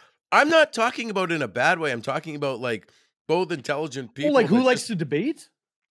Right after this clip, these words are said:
Speaker 1: Yeah, who do you mo-, have,
Speaker 2: Oh.
Speaker 1: like, the hottest debates with?
Speaker 2: Lots of people love to debate. Like, look, like, <laughs> th-, this isn't a secret. Jeff Hamilton and, uh, Danny Austin, um, Matt Sekeres,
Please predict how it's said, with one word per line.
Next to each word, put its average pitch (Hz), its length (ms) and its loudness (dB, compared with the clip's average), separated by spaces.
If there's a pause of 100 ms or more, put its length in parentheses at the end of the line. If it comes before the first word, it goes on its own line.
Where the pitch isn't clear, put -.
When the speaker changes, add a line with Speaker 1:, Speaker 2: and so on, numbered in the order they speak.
(200)
Speaker 1:
Yeah, 160 180 -2
who 180 160 -2
do 240 60 -4
you 254 120 -4
mo-, 156 180 0
have, 160 220 2
Speaker 2:
Oh. 160 40 -8
Speaker 1:
like, 156 140 -4
the 147 80 -4
hottest 147 400 -2
debates 147 520 -8
with? 98 240 -10
Speaker 2:
Lots 277 560 -4
of 226 100 -6
people 208 280 -2
love 170 220 -2
to 170 80 -10
debate. 131 540 -8
Like, 147 360 -10
look, 147 320 -12 (140)
like, 143 240 -16 (280)
<laughs> - 640 -20
th-, 254 120 -12 (180)
this 277 180 -8
isn't 208 200 -2
a 143 60 -2
secret. 202 500 -8 (200)
Jeff 208 260 -2
Hamilton 202 840 -2 (100)
and, 139 760 -4
uh, 131 380 -6
Danny 190 460 -2
Austin, 180 840 0 (600)
um, 127 1120 -2
Matt 175 340 -2
Sekeres, 180 1200 -2